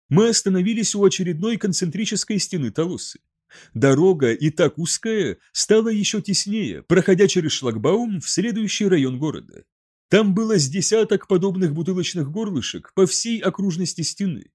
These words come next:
и подобная модель повторялась в каждом кольце укреплений.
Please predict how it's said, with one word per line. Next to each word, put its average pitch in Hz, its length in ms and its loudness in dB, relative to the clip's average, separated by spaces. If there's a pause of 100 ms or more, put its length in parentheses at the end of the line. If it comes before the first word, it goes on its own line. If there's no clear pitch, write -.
(100)
и 151 100 -6
подобная 151 520 2
модель 127 440 0
повторялась 196 680 -2
в - 100 -20
каждом 202 540 0
кольце 180 380 2
укреплений. 127 760 -6